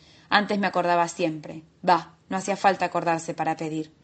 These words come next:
Las pestañas eran primero deseos y mucho después pelos que caen de los ojos. Algo se me movió en el estómago, algo que también rugió. Parecía que el cuerpo me tiraba la bronca, por vieja olvidadiza, por científica infeliz,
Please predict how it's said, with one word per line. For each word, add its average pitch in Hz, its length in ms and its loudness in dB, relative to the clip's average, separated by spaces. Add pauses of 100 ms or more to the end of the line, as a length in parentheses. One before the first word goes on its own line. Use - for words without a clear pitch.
(320)
Las 175 140 2
pestañas 170 680 2
eran 180 280 0
primero 175 380 -4
deseos 165 600 0
y 180 80 -4
mucho 180 260 -2
después 175 340 -4
pelos 165 400 -2
que 165 140 -10
caen 156 240 -2
de 156 100 -6
los 156 240 -10
ojos. - 420 -18 (520)
Algo 202 280 6
se 190 160 -4
me 180 120 -2
movió 175 320 -2
en 185 80 -4
el 175 100 -4
estómago, 160 640 -4 (260)
algo 185 240 2
que 180 100 -2
también 175 360 -4
rugió. 170 440 -6 (460)
Parecía 175 400 2
que 190 80 -4
el 185 80 -2
cuerpo 196 300 2
me 175 120 -2
tiraba 170 340 0
la 170 100 2
bronca, 160 460 0 (320)
por 175 160 0
vieja 185 260 0
olvidadiza, 175 720 0
por 160 140 -6
científica 170 500 -4
infeliz, 165 580 -2